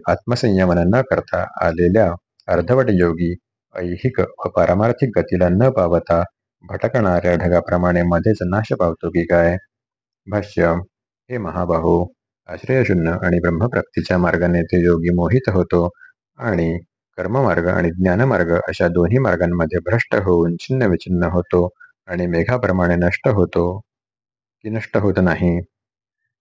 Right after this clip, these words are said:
श्लोक एकोणचे-, एकोणचाळीसावा. कृष्णा, माझा संशय पूर्णतः दूर करणे तुम्हालाच योग्य होईल,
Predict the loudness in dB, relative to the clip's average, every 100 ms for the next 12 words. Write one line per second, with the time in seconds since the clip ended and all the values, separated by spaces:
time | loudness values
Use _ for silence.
0 | _ _ _ _ _ _ _ _ _ _
1 | _ _ _ _ _ _ _ _ _ _
2 | _ _ _ _ _ _ _ _ -4 -2
3 | -2 -4 0 2 2 0 -4 -12 _ -10
4 | -4 -2 -2 -2 -2 0 0 -2 -6 _
5 | _ _ _ _ _ -14 -6 -4 -2 -4
6 | -12 -8 -4 0 0 0 -2 0 0 2
7 | 2 2 2 0 -2 2 2 2 0 0
8 | 0 -2 -2 0 0 -2 -4 -4 -2 0
9 | 2 2